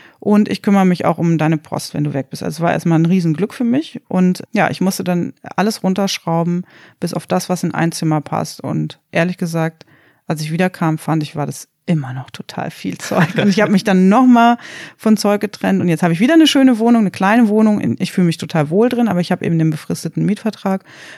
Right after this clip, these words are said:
und, äh, finde das nicht mehr beängstigend. Ich würde sie gern behalten, aber wenn es nicht klappt, ist es auch okay. Und ich fänd noch nicht mal die Vorstellung schlimm,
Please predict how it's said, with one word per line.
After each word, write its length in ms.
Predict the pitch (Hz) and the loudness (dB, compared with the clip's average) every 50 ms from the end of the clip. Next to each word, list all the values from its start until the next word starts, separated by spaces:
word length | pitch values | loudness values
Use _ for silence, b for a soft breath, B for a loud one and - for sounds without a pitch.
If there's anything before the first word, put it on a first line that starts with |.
| B B | B B
und, 360 | - 180 175 160 165 - - | 0 0 2 2 0 -2 -2
äh, 160 | - 165 160 | -2 0 0
finde 260 | 156 - - 185 190 165 | 0 2 2 4 4 4
das 180 | 160 - - | 2 0 2
nicht 180 | 190 208 240 233 | 2 2 4 4
mehr 160 | 240 214 196 | 4 4 4
beängstigend. 800 | 180 185 - 175 185 185 - - 196 165 180 175 175 175 - - b b b b b b | 2 0 0 0 0 0 -2 -6 -6 -4 -2 0 0 -2 -4 -8 b b b b b b
Ich 160 | 190 170 180 | -4 0 0
würde 140 | 214 247 - | 0 2 2
sie 100 | - 190 | 0 0
gern 180 | 175 185 185 175 | 2 2 4 2
behalten, 420 | 165 156 180 196 226 262 - 254 | 2 2 2 2 2 4 4 2
aber 220 | 226 196 185 180 | 4 4 2 2
wenn 140 | 175 180 180 | 2 2 0
es 100 | 170 - | 2 2
nicht 220 | 196 202 220 - - | 2 2 2 2 0
klappt, 240 | 214 208 202 - | 0 -2 0 -2
ist 80 | 196 - | -6 -4
es 60 | - - | -2 -2
auch 160 | - 233 - | -2 0 -2
okay. 440 | 254 - - - 220 220 226 220 214 | -4 -6 -4 -2 0 2 2 0 0
Und 460 | - - 185 190 190 185 185 185 - - - - | -2 0 2 4 4 4 4 2 0 -8 -6 -6
ich 280 | 175 160 - - - - _ - | -6 -6 -6 -10 -14 -18 _ -20
fänd 560 | - - - - - - - - 196 185 - | -20 -20 -20 -20 -18 -16 -4 -2 -2 0 2
noch 80 | 180 | 2
nicht 100 | 180 190 | 2 4
mal 100 | 196 202 | 4 4
die 100 | 190 185 | 2 2
Vorstellung 440 | - - 185 185 185 - 180 180 180 | 0 0 -2 -2 0 -2 -4 -4 -4
schlimm, 320 | 165 - 180 175 175 - | -4 -4 -4 -4 -4 -4